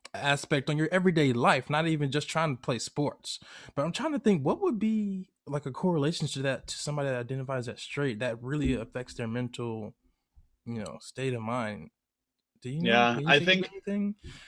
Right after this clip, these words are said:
Speaker 2: well, just like you said, where, um, like, in sport, it's, it's a, at least for volleyball, it's a very mental game, and
Speaker 1: Mm-hmm.
Speaker 2: there's,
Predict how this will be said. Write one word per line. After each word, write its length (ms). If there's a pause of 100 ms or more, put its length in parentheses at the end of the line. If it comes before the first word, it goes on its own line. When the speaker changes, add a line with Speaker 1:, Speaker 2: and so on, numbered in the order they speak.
(180)
Speaker 2:
well, 160
just 220
like 180
you 60
said, 340
where, 400 (400)
um, 580 (920)
like, 200
in 180
sport, 440
it's, 260
it's 200
a, 100 (460)
at 80
least 240
for 120
volleyball, 460
it's 120
a 40
very 220
mental 360
game, 440 (200)
and 100
Speaker 1:
Mm-hmm. 60
Speaker 2:
there's, 560